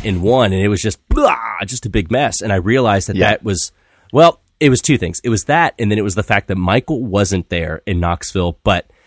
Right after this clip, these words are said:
Speaker 1: he was being so hard about, "You gotta do your run-throughs, you don't go out, don't do this stuff." And so he, it just kept cre-, creeping back in my head, like, if you're gonna do well, you need to be ready for it.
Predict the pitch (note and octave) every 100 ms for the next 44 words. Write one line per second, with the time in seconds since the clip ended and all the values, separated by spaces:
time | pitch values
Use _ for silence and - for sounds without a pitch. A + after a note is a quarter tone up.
0 | _ _ - - B2+ G#2 E2+ - G#2+ F2+
1 | - - G#2+ B2 D3 - A2+ A2+ E2+ D#2+
2 | D#2+ - - F#2+ F2+ F2 - _ _ _
3 | _ - E2+ G2 G#2 A#2 B2 B2 A2 G#2
4 | - A2 G#2 G2+ - _ _ G2 - A2+
5 | B2 B2 B2+ A#2+ G2+ G#2 G2 - _ _
6 | _ G#2 A2+ A2+ A#2+ G2+ F#2+ - G2 G2
7 | - A#2 F#2+ A#2 G2+ G2 G#2 C3+ B2 -
8 | - - - - C#3 C#3 - C#3 C#3+ B2
9 | A#2+ A2+ F#2+ E3 B2+ F#2 F#2+ A2 - F#2+
10 | F2 B2 C#3+ G2 C3 B2+ F#2+ E2+ E2+ D#2+
11 | _ _ _ _ _ _ - G2 A2 A2
12 | F#2 - A2 F#2+ E2 E2 D#2+ - B1 G1+
13 | G1+